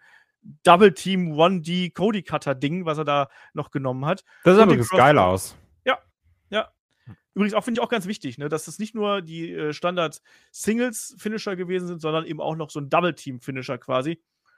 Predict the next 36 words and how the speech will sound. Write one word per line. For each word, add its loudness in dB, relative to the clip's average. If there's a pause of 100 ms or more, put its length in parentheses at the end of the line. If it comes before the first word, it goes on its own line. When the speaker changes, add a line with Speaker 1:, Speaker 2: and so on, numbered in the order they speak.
(280)
Speaker 1:
Nee, 4
ich -4
war, 6
ich -4
war 4
überrascht, 0 (1000)
aber 4
ich -6
war 8
jetzt 0
nicht -8
verärgert. 0
Also 0
verärgert 4
war 0
ich -6
im -8
nächsten -2
Match, -6
aber, 4
äh, -2
hier -6
war -2
ich, -8
äh, -4 (340)
relativ -2
positiv -6
und -12
hab -12
da, -2 (440)
hab -10
das -2
als -2
Speaker 2:
Ja. -12
Speaker 1:
Überraschung 0
wahrgenommen. 0